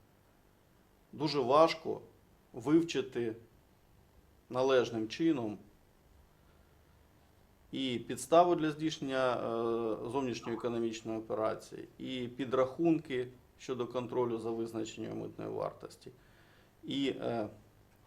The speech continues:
аналіз, провести аналіз тих документів, які надані до митного оформлення. Тому, е, вимоги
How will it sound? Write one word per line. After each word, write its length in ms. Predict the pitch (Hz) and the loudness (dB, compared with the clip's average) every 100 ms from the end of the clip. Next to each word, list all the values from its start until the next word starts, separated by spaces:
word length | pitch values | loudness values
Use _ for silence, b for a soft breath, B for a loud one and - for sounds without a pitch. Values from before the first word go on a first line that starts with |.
| - - - - - - - | -20 -20 -20 -20 -20 -14 -6
аналіз, 540 | 127 135 127 117 - | 2 6 6 4 -4
провести 460 | - 131 131 123 123 | 0 2 2 2 0
аналіз 420 | 123 147 131 113 | 2 4 2 -2
тих 240 | - 117 | -6 -4
документів, 580 | 117 110 123 135 135 107 | -4 -4 -2 -2 -2 -4
які 220 | 107 123 | -4 -4
надані 400 | 123 113 113 110 | -4 -4 -4 -6
до 120 | 104 | -6
митного 380 | 107 110 110 101 | -6 -6 -6 -8
оформлення. 520 | - - - - 123 - B B B B B B B B - | -8 -10 -12 -14 -20 -20 B B B B B B B B -2
Тому, 560 | 147 165 185 185 170 - | 2 4 4 4 4 0
е, 220 | 127 120 113 - - - - - - _ _ _ - | -2 0 -2 -8 -20 -20 -20 -20 -20 _ _ _ -8
вимоги 680 | 123 175 185 135 110 107 | 4 6 6 4 2 -2